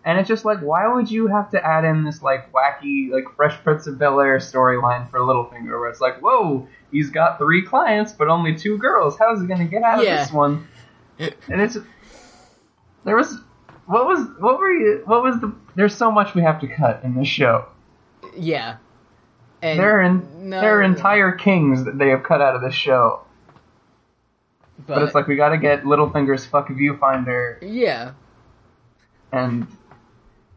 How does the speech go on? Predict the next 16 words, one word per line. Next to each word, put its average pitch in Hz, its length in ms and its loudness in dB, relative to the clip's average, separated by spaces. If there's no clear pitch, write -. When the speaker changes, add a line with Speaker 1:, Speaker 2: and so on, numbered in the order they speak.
Speaker 2:
"Who 330 280 0
disturbs 269 560 0
me 226 140 2
at 196 80 -4
my 190 160 0
fucknasium?" 156 880 -2
Like, - 180 -2
Speaker 1:
<laughs> - 760 -6
Speaker 2:
uh, 175 680 -2
sorry, 214 500 -4
I 160 160 -2
just, 190 240 -8
like, 160 220 -2
I 143 100 -6
came 175 240 -8
here 226 320 -2